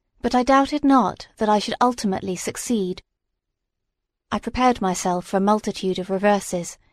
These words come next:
My operations might be incessantly baffled, and at last my work be imperfect. Yet,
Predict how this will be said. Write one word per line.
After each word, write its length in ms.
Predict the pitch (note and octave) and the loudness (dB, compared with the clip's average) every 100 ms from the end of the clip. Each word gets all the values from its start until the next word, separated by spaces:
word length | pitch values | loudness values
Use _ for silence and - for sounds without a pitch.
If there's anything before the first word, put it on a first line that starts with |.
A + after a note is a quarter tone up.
| _ _ _ | _ _ _
My 160 | - B3+ | 0 2
operations 680 | C4+ C4 C4 C#4 - G3+ F#3+ | 4 2 2 2 0 -2 0
might 240 | G#3+ A3 | 2 0
be 120 | - G#3 | 0 -2
incessantly 580 | G3 B3+ A#3+ - G#3 | 0 0 0 -2 -4
baffled, 500 | G3+ A#3 A#3 F3+ F3+ - _ _ _ - | 2 2 2 -4 -6 -10 _ _ _ -2
and 140 | B3+ | 2
at 80 | A#3+ | 4
last 460 | B3+ C#4 B3+ - - | 6 8 6 4 0
my 160 | G#3+ | 2
work 300 | A3 A3+ - | 6 4 2
be 120 | - | 0
imperfect. 720 | G#3+ G3+ B3+ B3 - F3+ - - _ _ _ _ _ _ _ _ - | 0 2 2 2 0 -4 -6 -20 _ _ _ _ _ _ _ _ -8
Yet, 340 | B3 A#3+ - | -6 -6 -10